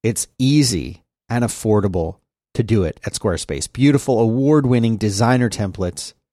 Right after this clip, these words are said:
You start with one, you start tweaking it with little, uh, little dials and knobs and clicking around, and you can completely change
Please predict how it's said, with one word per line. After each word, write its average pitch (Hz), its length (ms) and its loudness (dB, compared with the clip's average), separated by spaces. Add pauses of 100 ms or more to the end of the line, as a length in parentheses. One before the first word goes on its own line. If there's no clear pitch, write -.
(340)
You 110 100 -2
start 135 400 2
with 120 160 0
one, 117 280 0
you 110 180 -4
start 101 260 -2
tweaking 135 440 -2
it 127 120 -2
with 107 180 -6
little, 127 280 0 (340)
uh, 104 220 0
little 113 240 0
dials 117 440 2
and 104 140 -2
knobs 107 560 -2 (140)
and 87 100 -14
clicking 120 320 -4
around, 107 540 0
and 110 180 -4
you 107 80 -2
can 110 140 -4
completely 127 800 -4
change 98 840 -6